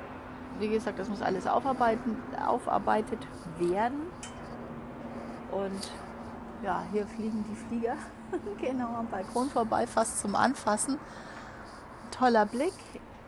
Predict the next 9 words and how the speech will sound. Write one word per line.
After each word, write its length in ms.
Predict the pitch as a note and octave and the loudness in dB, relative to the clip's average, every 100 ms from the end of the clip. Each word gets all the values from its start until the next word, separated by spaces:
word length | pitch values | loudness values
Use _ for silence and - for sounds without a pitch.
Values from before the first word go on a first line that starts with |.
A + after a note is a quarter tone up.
| - | -10
Und 300 | - A#3 A3 | 0 0 2
damit 340 | G#3+ G#3 G#3+ G#3 | 2 2 2 -2
verabschiede 540 | - - - - A3+ | 2 4 4 2 -2
ich 100 | A#3 | 0
mich 140 | A3+ - | 0 0
jetzt 180 | A3 - | -2 2
hier 160 | G#3+ | 2
aus 160 | - F#3 | 2 -2
Frankfurt. 760 | - E3+ G#3+ - C4+ C#4 - | 0 0 0 0 0 0 -6